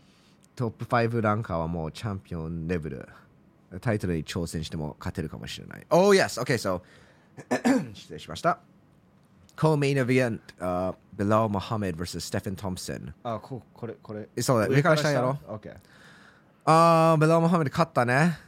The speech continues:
Speaker 1: 結構一方的な試合で、カラテキッドをコントロールして、
Speaker 2: はい。
Speaker 1: グラウンドに持っていて。
Speaker 2: はい。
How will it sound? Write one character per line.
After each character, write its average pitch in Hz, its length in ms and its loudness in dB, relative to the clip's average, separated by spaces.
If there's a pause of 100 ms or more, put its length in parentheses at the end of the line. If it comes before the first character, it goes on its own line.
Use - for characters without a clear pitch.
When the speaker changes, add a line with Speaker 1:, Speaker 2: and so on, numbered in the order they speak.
(100)
Speaker 1:
結 147 300 -2
構 120 920 2 (180)
一 120 140 -8
方 127 120 -2
的 127 200 -4
な 113 100 -2
試 117 180 -2
合 110 160 0
で、 104 320 0 (680)
カ - 140 -8
ラ 110 120 2
テ 104 100 -2
キ - 160 -2
ッ 92 120 0
ド - 100 -6
を 101 440 0
コ 113 120 -6
ン 95 60 -6
ト 98 80 -6
ロ 92 120 -2
ー 85 40 -4
ル 80 100 -8
し - 120 -10
て、 71 340 -8
Speaker 2:
は 87 240 -12
い。 - 20 -12
Speaker 1:
グ 107 60 -6
ラ 90 80 0
ウ 87 40 -2
ン - 20 -4
ド 85 80 -6
に 80 80 -6
持 80 60 -6
っ 78 40 -8
て - 160 -10
い 78 80 -8
て。 - 120 -14
Speaker 2:
は 57 60 -12
い。 - 60 -16